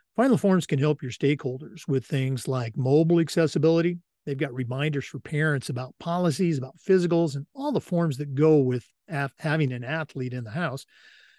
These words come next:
Final Forms can also help your coaches with things like attendance and communication with parents and even their own certification management.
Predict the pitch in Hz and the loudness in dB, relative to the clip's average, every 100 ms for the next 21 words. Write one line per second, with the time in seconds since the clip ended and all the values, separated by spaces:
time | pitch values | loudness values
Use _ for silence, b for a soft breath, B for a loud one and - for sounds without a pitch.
0 | b _ - 202 190 226 202 - 160 190 | b _ -4 -2 0 -2 -2 -2 -2 -2
1 | 196 185 165 196 190 180 170 190 - 127 | 0 2 2 0 -4 -4 0 0 -2 -10
2 | - 127 120 - 135 135 139 131 123 - | -10 -10 -8 -6 -6 -6 -8 -8 -10 -12
3 | - 175 190 147 120 147 - 123 120 117 | -6 -2 0 -2 -4 -12 -16 -12 -12 -14
4 | - 131 151 147 160 156 - 143 - 175 | -10 -6 -4 -4 -4 -4 -6 -6 -4 -4
5 | 170 123 139 - 139 226 247 190 196 180 | -4 -8 -14 -12 -4 -2 -2 -2 -4 -6
6 | - 185 170 - 160 170 139 143 175 160 | -4 -4 -4 -4 -4 -4 -6 -4 -4 -6
7 | 120 - | -8 -14